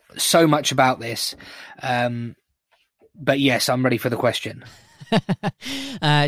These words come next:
Speaker 2: David, Kajillionaire, is it worth it?
Speaker 1: I'm gonna have to say, and I've changed my mind, yes, it is
Speaker 2: Oh,
Speaker 1: worth
Speaker 2: okay.
Speaker 1: seeing.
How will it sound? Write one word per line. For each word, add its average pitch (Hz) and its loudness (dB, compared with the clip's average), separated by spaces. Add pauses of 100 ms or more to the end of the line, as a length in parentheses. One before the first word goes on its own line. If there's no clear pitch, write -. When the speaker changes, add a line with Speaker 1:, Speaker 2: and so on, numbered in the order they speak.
Speaker 2:
David, 143 2 (240)
Kajillionaire, 147 0
is 143 0
it 156 0
worth 147 0
it? - -6 (540)
Speaker 1:
I'm 139 2
gonna 180 6
have 165 4
to 170 6
say, 135 6
and 139 2
I've 135 4
changed 165 2
my 143 4
mind, 127 2 (920)
yes, 131 0 (880)
it 135 -2
is 143 4
Speaker 2:
Oh, 143 4
Speaker 1:
worth 143 8
Speaker 2:
okay. 165 0
Speaker 1:
seeing. 151 2